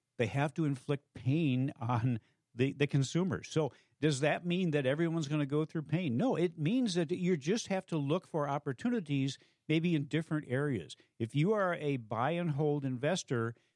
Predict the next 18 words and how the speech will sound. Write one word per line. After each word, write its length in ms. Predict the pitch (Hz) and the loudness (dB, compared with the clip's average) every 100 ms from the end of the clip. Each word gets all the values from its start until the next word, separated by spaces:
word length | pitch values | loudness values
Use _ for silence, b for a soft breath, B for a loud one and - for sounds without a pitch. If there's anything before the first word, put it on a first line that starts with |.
| b | b
then 300 | 120 160 202 | -2 -2 -2
you're 420 | 160 139 202 269 | -2 0 0 0
hol-, 280 | 160 190 180 | 0 0 -2
you're 160 | 170 196 | -2 -4
told 480 | - 202 202 127 110 | -2 0 0 -2 -2
basically 480 | 143 180 185 151 | -2 -2 -6 -4
to 120 | 135 127 | -2 -2
hold 320 | 127 135 131 | -2 -2 -2
on 380 | 123 180 220 175 | -2 0 -2 -6
through 320 | - 143 135 | -4 -4 -2
these 260 | 120 120 | -2 -2
periods 560 | - 123 110 107 104 101 b b b _ - | -4 -4 -2 -2 -4 -6 b b b _ -4
and, 200 | 127 135 | -2 0
and 220 | 139 117 | -2 -2
watch 380 | 113 135 - - | 0 0 0 -2
your, 200 | 165 135 | -4 -4
your 180 | - 139 | -4 -4
portfolio 880 | - 135 123 139 127 131 127 123 120 | -2 -4 -2 -2 -2 0 2 0 -2